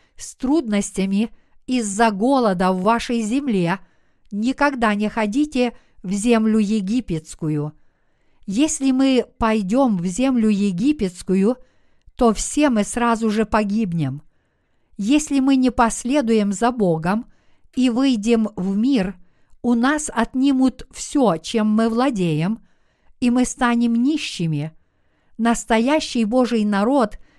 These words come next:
не может выйти в этот мир и жить хорошо. Любой человек из народа Божьего не может оставаться Божьим чадом, живя хорошо в мире. И именно поэтому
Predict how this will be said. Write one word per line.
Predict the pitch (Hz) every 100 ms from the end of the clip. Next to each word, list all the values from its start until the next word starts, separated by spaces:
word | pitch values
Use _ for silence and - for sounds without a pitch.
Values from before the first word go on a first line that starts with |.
| _
не | 226 285
может | 302 254 214 214
выйти | 214 285 302 233
в | 220
этот | 220 226 -
мир | 220 269 262
и | 214 233
жить | 226 247 220
хорошо. | - 254 294 - 180 151 - _ _ _ _ _ -
Любой | 220 233 247 240
человек | - 233 214 208 233 269 - - _ _ -
из | 247 226
народа | 233 269 240 202 196
Божьего | 214 190 175 175 180 233 254 - _ _ -
не | 220 277
может | 294 247 226 -
оставаться | 233 220 - 220 202 285 294 - 247
Божьим | 214 254 240 233 262 302
чадом, | - 185 160 170 226 - _ _ _ _ -
живя | 180 247 262 233 214 170
хорошо | - 254 269 - 220 190
в | 196
мире. | 247 240 156 143 147 _ _ _ _ _ _ - 254
И |
именно | 247 247 240 233 233 226
поэтому | 233 233 285 269 180 185 254